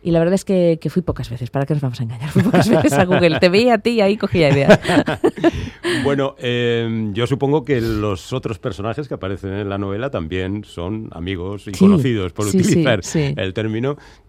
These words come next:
Speaker 2: Tiene suerte, Sandra, de tener esos amigos, tiene suerte tú de conocerlos.
Speaker 1: Pues sí, porque, mm, los amigos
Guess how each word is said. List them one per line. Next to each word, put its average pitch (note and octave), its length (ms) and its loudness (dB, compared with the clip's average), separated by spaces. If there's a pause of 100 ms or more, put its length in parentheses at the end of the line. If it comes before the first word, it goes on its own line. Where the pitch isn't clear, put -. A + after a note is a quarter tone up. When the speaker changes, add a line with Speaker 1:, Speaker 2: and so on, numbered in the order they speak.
Speaker 2:
Tiene G#2 240 -2
suerte, G#2 300 -4
Sandra, G2+ 340 -4
de G2 120 -2
tener F#2 260 -4
esos F#2 240 -6
amigos, G#2 560 -4
tiene F#2 200 -6
suerte F#2 320 -8
tú F#2+ 160 -10
de D#2+ 120 -10
conocerlos. D#2+ 640 -14
Speaker 1:
Pues E3+ 160 6
sí, B3 360 0
porque, C3+ 400 -2
mm, B2+ 280 -2
los C3 260 -2
amigos D#3 580 0